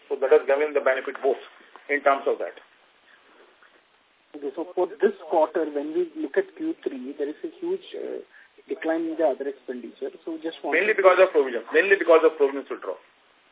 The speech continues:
Speaker 2: So if you can quantify that, is what, what will be
Speaker 1: Yeah,
Speaker 2: the number?
Speaker 1: two eighty-six crore was the Q three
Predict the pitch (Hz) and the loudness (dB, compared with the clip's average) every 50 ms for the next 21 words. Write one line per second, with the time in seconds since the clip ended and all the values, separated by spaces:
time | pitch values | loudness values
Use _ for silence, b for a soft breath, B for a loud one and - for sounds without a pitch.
0 | _ _ _ _ _ - - - 285 294 294 - - 311 - 330 - - 381 - | _ _ _ _ _ -16 -10 -8 -8 -8 -8 -8 -10 -10 -10 -10 -8 -6 0 2
1 | 208 196 190 - - - 147 - 202 202 214 208 202 208 202 202 - 151 156 160 | 2 0 2 2 0 0 0 -2 -2 2 4 4 4 4 0 -2 -4 -8 -10 -10
2 | 151 _ _ _ _ _ _ _ - 131 - - 131 139 - 147 147 147 147 - | -12 _ _ _ _ _ _ _ -16 -10 -8 -6 -6 -6 -8 -8 -6 -6 -6 -4
3 | 190 175 185 196 190 185 175 139 123 123 - 220 226 208 190 - 214 196 - 214 | -2 0 0 0 2 2 0 -2 -2 -4 -4 -2 -2 -4 -2 -4 -6 -4 -2 -2
4 | 208 - - 196 196 196 190 190 185 185 190 190 - - 175 165 - 190 190 | -4 -2 2 4 4 6 8 6 6 6 4 -2 -2 -4 -8 -4 -4 -4 -4